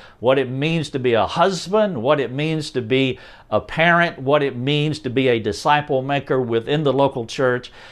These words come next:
And then we work with local churches, which is like what we're doing right now, wanting to just give hope, wanting to envision, wanting to help very practically. And so that's pretty much the three segments,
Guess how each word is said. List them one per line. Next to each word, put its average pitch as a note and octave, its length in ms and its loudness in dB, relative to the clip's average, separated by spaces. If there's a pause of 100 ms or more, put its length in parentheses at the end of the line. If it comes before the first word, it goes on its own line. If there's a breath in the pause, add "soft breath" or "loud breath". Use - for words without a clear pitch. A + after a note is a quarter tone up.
(120)
And B2 160 0
then C#3 160 4
we C3+ 140 2
work C#3+ 340 2
with B2+ 160 -2
local C3+ 320 0
churches, C#3+ 520 0
which F#3+ 180 0
is F3+ 160 -4
like D#3 220 2
what D3 180 0
we're C#3 140 2
doing C3 420 2 (260 loud breath)
right C#3+ 320 2
now, C#3 300 2
wanting D3 380 0
to C3+ 100 -4
just A#2 240 -4
give A#2 180 4
hope, G3+ 480 2
wanting C#3 380 -2
to B2+ 240 -2
envision, D#3 800 2
wanting C#3 280 2
to B2 120 -2
help C3+ 300 2
very B2+ 460 2 (320 loud breath)
practically. C#3+ 760 0
And A#2 120 -6
so D3 200 2
that's E3+ 200 2
pretty A3 300 2
much F#3 380 0
the C3 160 2
three E3+ 340 4
segments, F#3 880 -2